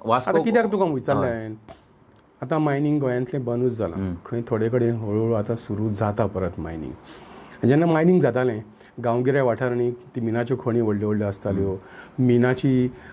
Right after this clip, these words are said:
Speaker 2: अ, हाडप व्हरप जातालें, मीन ट्रकांनी भरून सगळें, आनी सगळें धुल्ल्याचें वातावरण आसतालें. सादारणशें अशेंच वातावरण गोंयांत जातलें कोल हब जायत जाल्यार?
Speaker 1: सर, कोल हब जायत जाल्यार हेज्याकून वर्स्ट कंडिशन जातलें.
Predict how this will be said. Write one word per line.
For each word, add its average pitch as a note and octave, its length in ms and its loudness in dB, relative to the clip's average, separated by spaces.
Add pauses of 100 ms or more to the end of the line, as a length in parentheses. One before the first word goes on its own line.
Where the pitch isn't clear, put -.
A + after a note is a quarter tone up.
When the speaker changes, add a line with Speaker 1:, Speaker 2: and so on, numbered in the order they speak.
(100)
Speaker 2:
अ, A#2 280 2
हाडप A2 420 0
व्हरप A2 220 0
जातालें, G2+ 360 -2
मीन G2 360 0 (140)
ट्रकांनी A2 400 0
भरून G2 340 -2
सगळें, G2 320 0
आनी A2 220 -2
सगळें C3 360 0
धुल्ल्याचें A2+ 460 0
वातावरण G#2+ 320 0
आसतालें. F2 320 -8 (460)
सादारणशें E3 560 4
अशेंच C3+ 360 0
वातावरण D3 400 0
गोंयांत A#2+ 280 -2
जातलें G#2+ 300 -6
कोल A2 260 0
हब G2 120 -2
जायत F#2+ 200 -6
जाल्यार? F#2 320 -6 (280)
Speaker 1:
सर, D#3 120 6
कोल B2+ 300 2
हब C3+ 240 2
जायत B2+ 240 2
जाल्यार B2+ 260 0
हेज्याकून G#2 520 0 (1200)
वर्स्ट C3 380 2
कंडिशन G#2 520 2
जातलें. F2+ 420 -2